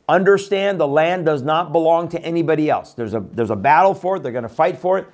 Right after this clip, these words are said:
The Muslims declare that it's theirs. As I said before,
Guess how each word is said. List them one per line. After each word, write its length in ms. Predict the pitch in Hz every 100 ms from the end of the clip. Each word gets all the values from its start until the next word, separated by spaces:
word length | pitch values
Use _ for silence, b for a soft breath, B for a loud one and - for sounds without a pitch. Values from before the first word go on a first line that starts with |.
| b -
The 80 |
Muslims 420 | 113 165 143 165 135
declare 340 | - 165 165
that 160 | 135 120
it's 220 | 127 -
theirs. 300 | 170 185 196 - b b _ _ _ _ -
As 100 | 131
I 100 | 131
said 300 | - 156 127
before, 460 | 135 139 151 117